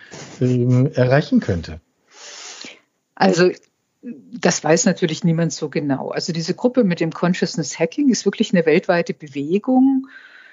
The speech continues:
Speaker 2: ausgehend von den Leuten in Silicon Valley, die natürlich gesehen haben, was sie da tun und dann überlegt haben, kann man nicht Tools entwickeln, Devices entwickeln, die das pushen.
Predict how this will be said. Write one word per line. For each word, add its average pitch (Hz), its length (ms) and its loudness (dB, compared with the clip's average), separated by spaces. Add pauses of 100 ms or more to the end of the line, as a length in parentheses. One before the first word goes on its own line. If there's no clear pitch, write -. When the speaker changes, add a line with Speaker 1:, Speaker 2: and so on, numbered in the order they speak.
(360)
Speaker 2:
ausgehend 190 520 0
von 190 240 2
den 226 160 4
Leuten 202 360 2
in 202 160 0
Silicon 214 520 0
Valley, 190 320 0
die 185 100 -8
natürlich 175 300 -6
gesehen 175 320 -2
haben, 208 120 4
was 180 140 -2
sie 185 80 0
da 160 140 2
tun 208 300 2
und 202 100 2
dann 165 120 2
überlegt 170 500 -2
haben, 180 180 -2
kann 165 240 -2
man 185 200 2
nicht 170 280 -8
Tools 226 400 2
entwickeln, 185 560 0
Devices 151 640 0
entwickeln, 165 800 -2
die 170 140 -8
das 156 280 0
pushen. - 640 -6